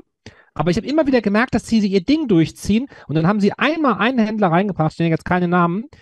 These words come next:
der hat mich hinter der Kamera, ein Händler, also wie ich, vor der Kamera, mit seinem Zimmer, die haben dem Zimmer eingerichtet, nicht ein Protagonist, de-, der, der jeden Tag da war am Set und mit mir als Kollege gedreht hat,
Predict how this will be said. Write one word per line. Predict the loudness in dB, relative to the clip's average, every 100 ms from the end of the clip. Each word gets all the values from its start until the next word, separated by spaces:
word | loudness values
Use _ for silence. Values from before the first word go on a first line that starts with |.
| _ _
der | 0 0
hat | -2 -2
mich | -6 -6
hinter | -4 -2 0
der | 0 -2
Kamera, | -2 -2 -2 -2 -2
ein | -4 0
Händler, | 0 0 -2 -4 -8 _ _ _ _ _ -6
also | -6 -2
wie | 0 2
ich, | 0 -6 -16 -6
vor | 0
der | 0
Kamera, | 0 -2 0 0 0 -4 -8 _
mit | -4
seinem | -2 -4
Zimmer, | -2 0 2 0 -4 -4
die | -2
haben |
dem | 0 -2
Zimmer | 0 0
eingerichtet, | 0 -2 -2 -2 -2 -2
nicht | -2
ein | -2
Protagonist, | -2 0 2 2 0 -2 -14 _ _ _ _ -4
de-, | -4 0
der, | 2 4
der | 4 4
jeden | 4 2 2
Tag | 0 0
da | 0 2
war | 2
am | 0 -2
Set | -2 -2 -10 -6
und | -2
mit | 2 2 0
mir | -2 0 0
als | 0 -6
Kollege | -4 0 4 4 2
gedreht | -2 0 0 0 -2
hat, | -4 -6